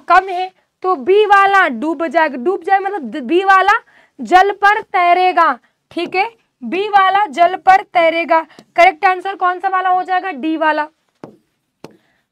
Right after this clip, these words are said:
करेक्ट आंसर कौन सा हो जाएगा? डी वाला। चलेंगे नेक्स्ट क्वेश्चन पर, अगला प्रश्न। अगला क्या कहता है? किसी हल्की और भारी वस्तु की गतिज ऊर्जा एक बराबर है,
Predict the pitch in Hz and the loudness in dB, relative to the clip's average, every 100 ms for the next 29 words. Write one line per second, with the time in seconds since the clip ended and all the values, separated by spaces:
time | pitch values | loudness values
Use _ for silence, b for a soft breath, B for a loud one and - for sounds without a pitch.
0 | - 349 392 415 392 392 415 392 392 403 | -8 -6 -4 -4 -4 -4 -4 -4 -2 -4
1 | 403 392 392 403 330 370 370 359 349 262 | -4 -4 -4 -4 -4 -4 0 2 2 -2
2 | - _ _ _ 339 381 403 370 370 - | -4 _ _ _ -2 -2 -4 -4 -6 -2
3 | 349 339 311 311 302 311 294 277 - _ | -2 -2 -4 -6 -6 -4 -6 -8 -16 _
4 | _ _ _ _ _ - 339 392 403 381 | _ _ _ _ _ -6 -2 -2 -2 -4
5 | 359 320 269 240 b b - 403 480 508 | -4 -12 -14 -18 b b -8 -6 -4 -2
6 | 370 359 349 440 440 453 359 339 339 392 | -2 -4 -6 -4 -2 0 0 2 0 0
7 | 392 381 370 415 330 294 339 320 311 240 | -2 -4 -10 -10 -6 -6 -6 -6 -8 -10
8 | 240 b b b 339 392 294 330 277 240 | -16 b b b -6 -6 -2 -4 -4 -10
9 | 247 220 | -12 -14